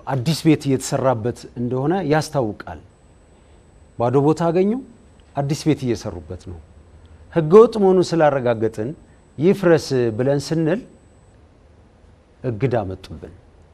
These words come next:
ቦታው ሳይጀመር፣ ስራው ሳይጀመር እግዱ ወጥቷል ከፍርድ ቤት። ቀድሞ በእጁ ይዞታል። ምክንያቱም ህገወጥ ስለሆነ እንደሚፈርስባቸው ያውቃሉ። ስለዚህ ቀድሞ ማስረጃ ይዘዋል እነዚህ ሰዎች። አሁን መሬት ላይ ያለው ሁኔታ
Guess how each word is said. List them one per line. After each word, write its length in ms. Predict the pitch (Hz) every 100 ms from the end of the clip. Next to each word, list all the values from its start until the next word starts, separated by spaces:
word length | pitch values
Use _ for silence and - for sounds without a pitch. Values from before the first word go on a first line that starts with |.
| _ _ - -
ቦታው 420 | 127 214 254 247 220
ሳይጀመር፣ 680 | 208 208 175 151 143 127 104
ስራው 280 | 156 147 127
ሳይጀመር 680 | 147 170 151 208 226 269 202
እግዱ 280 | 143 156 143
ወጥቷል 380 | 120 110 104 92 -
ከፍርድ 300 | 135 - 104
ቤት። 200 | 92 95 - - - - _ - - - _ _ - -
ቀድሞ 300 | 208 165 147 90 -
በእጁ 260 | 156 160 170
ይዞታል። 420 | 147 151 143 92
ምክንያቱም 460 | 110 147 208 233 202
ህገወጥ 340 | 185 190 226 226
ስለሆነ 340 | 226 220 208 302 - - -
እንደሚፈርስባቸው 960 | - 165 208 220 220 202 190 180 220 247
ያውቃሉ። 300 | 190 - 87 - - - - - - -
ስለዚህ 280 | 160 202 208
ቀድሞ 240 | 208 208 269
ማስረጃ 380 | 233 202 180 151
ይዘዋል 300 | 147 117 107
እነዚህ 260 | 101 98 -
ሰዎች። 300 | 90 87 - - - _
አሁን 180 | 180 233
መሬት 280 | 208 240 240
ላይ 160 | 240 220
ያለው 280 | 208 214 220
ሁኔታ 300 | 226 214